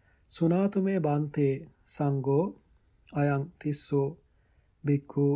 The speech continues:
සංඝේන පබ්බාජනීය කම්ම කතෝ. භික්ඛු ඡන්දගාමිතා, දෝසගාමිතා,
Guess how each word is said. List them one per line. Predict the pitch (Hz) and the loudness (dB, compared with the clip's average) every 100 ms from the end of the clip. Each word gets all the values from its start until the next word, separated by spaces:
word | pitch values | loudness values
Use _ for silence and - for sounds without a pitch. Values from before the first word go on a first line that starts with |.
| 170 | -2
සංඝේන | - 147 139 135 135 143 165 | -4 -2 0 0 0 -2 -2
පබ්බාජනීය | 139 131 143 156 147 160 156 156 180 | -2 -2 -2 0 0 -2 -2 -4 -6
කම්ම | - 147 147 160 | -4 -2 -2 -4
කතෝ. | - 143 135 127 - _ _ _ _ _ _ | -4 -2 -4 -4 -12 _ _ _ _ _ _
භික්ඛු | 143 139 - 147 170 208 | -2 -2 -2 0 0 -2
ඡන්දගාමිතා, | - 156 151 160 151 143 143 139 135 143 175 | -6 -4 -2 -2 -2 0 -2 -4 -4 -4 -2
දෝසගාමිතා, | 147 143 160 160 139 135 131 131 - 143 | 0 -2 0 -2 -2 -4 -4 -8 -4 -4